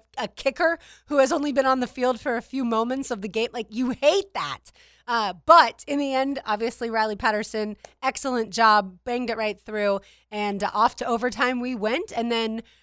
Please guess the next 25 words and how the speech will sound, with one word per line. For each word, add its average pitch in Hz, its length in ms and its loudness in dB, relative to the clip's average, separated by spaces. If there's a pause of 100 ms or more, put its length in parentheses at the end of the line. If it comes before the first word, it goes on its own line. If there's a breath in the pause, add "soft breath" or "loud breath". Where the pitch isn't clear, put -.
(160 soft breath)
certainly 370 400 0
when 285 140 -2
the 269 60 -4
Jaguars 247 480 4
went 240 200 -6
three 233 220 -2
and 214 100 0
out, 208 340 4
I 220 100 -6
think 220 200 -4
everybody 202 340 -2
thought, 185 540 -2 (160)
"All 311 140 8
right, 214 280 4
well, 254 120 0
this 330 200 0
was 294 160 -2
really 262 380 4
fun, 233 360 2
and 226 80 -6
the 226 60 -4
Jaguars 226 420 2
are 220 60 -2
so 233 320 0
close, 214 480 0